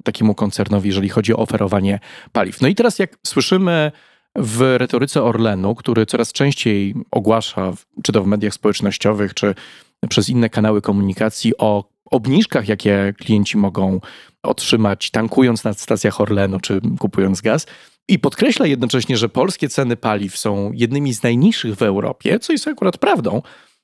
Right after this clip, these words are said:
to ta sytuacja jest bezpośrednio związana, była przy-, przynajmniej do tej pory, z tym faktem, że korzystaliśmy z tej okazji,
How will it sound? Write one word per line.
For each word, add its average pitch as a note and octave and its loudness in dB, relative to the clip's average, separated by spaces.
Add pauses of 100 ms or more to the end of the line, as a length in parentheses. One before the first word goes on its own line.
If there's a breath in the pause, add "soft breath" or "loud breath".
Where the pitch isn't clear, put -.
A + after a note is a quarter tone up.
(100)
to D3 0 (180)
ta E3+ 2
sytuacja C#3 0
jest D#3 0
bezpośrednio C#3+ 0 (100)
związana, A#2+ 2 (120)
była B2+ 2
przy-, - -6
przynajmniej A#2 0
do G#2 0
tej G#2 -2
pory, B2+ 0 (440 soft breath)
z - -12
tym E3 4
faktem, F3 0
że D3 0 (520 soft breath)
korzystaliśmy D3 2
z - -8
tej A#2 0
okazji, G#2+ 0